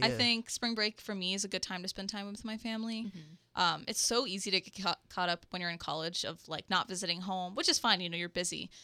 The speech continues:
Speaker 1: or just not taking the time to talk to your family and stuff. And I think it's overlooked. So when you get to go home and just hang out with them, be in the same house as them, I think that's really nice. Especially for me because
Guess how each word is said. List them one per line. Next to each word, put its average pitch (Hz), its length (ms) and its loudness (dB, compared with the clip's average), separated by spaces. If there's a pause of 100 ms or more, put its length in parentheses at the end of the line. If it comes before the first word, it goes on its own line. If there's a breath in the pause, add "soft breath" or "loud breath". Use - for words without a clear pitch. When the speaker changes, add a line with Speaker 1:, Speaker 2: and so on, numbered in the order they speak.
(220 loud breath)
Speaker 1:
or 190 180 6
just 190 460 2
not 196 180 4
taking 208 240 -2
the 180 80 -4
time 175 300 2
to 160 40 -10
talk - 300 -4
to 175 300 0
your 190 80 -6
family 220 360 -2
and 269 120 -2
stuff. 320 360 -2 (460 soft breath)
And 190 240 6
I 175 80 2
think 214 260 -4 (440)
it's - 160 -2
overlooked. 190 420 2
So 196 100 -2
when 185 100 -4
you 185 60 0
get 202 120 -8
to 196 80 -4
go 185 100 0
home 175 300 -2
and 170 100 -4
just - 400 0
hang 220 220 0
out 220 100 6
with 214 120 -4
them, 214 280 0
be 196 120 -2
in 190 60 -2
the 190 60 -4
same 190 200 -4
house 180 260 -2
as 180 60 -8
them, 175 200 -6
I 180 80 -4
think 180 200 -8
that's - 180 -6
really 98 200 -8
nice. - 400 -4 (1160)
Especially 254 280 2
for 220 160 -2
me 185 200 0
because 185 680 0